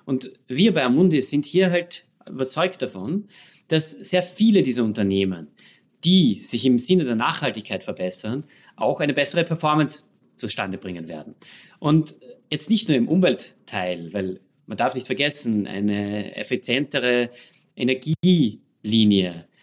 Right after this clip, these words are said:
bedeutet auch Kostenersparnisse in Bezug auf Energie. Weniger Abfall bedeutet weniger Verschnitt, weniger Rohstoff-Input-Kosten, weil ich ja die Ressource effizienter nutze, sondern auch in den Bereichen Social.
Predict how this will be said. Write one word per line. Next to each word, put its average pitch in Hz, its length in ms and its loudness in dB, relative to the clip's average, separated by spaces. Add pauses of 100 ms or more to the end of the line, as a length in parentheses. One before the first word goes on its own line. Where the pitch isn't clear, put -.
(280)
bedeutet 131 460 -2
auch 139 480 0
Kostenersparnisse 101 1040 -4
in 98 240 -2
Bezug 98 260 -4
auf 131 80 0
Energie. 131 640 0 (340)
Weniger 131 320 0
Abfall 110 420 -2
bedeutet 120 640 0
weniger 127 300 0
Verschnitt, - 600 -2
weniger 127 500 0 (480)
Rohstoff-Input-Kosten, 127 1300 0
weil 107 140 0
ich 104 60 -10
ja 135 60 -2
die 123 80 2
Ressource 147 460 2 (320)
effizienter 98 520 -8
nutze, 87 320 -10 (280)
sondern 139 300 0
auch 151 60 -6
in 165 60 2
den 156 100 0
Bereichen 160 360 -2
Social. 175 540 0